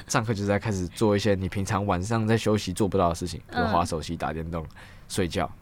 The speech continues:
Speaker 1: 啊，这是，我觉得这是最有感觉的。然后就是为了训练，每天早上起来训练，训练完之后开始进入到我们的上课时间，
Speaker 2: 就开始
Speaker 1: 然后早上，
Speaker 2: 补眠了。
Speaker 1: 对，开始补眠，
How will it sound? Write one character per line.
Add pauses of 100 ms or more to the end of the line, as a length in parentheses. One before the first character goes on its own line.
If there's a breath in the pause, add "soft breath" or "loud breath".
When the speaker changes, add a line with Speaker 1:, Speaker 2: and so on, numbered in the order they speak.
Speaker 1:
啊，
这
是，
我
觉
得
这
是
最
有
感
觉
的。
然
后
就
是
为
了
训
练，
每
天
早
上
起
来
训
练，
训
练
完
之
后
开
始
进
入
到
我
们
的
上
课
时
间，
Speaker 2:
就
开
始
Speaker 1:
然
后
早
上，
Speaker 2:
补
眠
了。
Speaker 1:
对，
开
始
补
眠，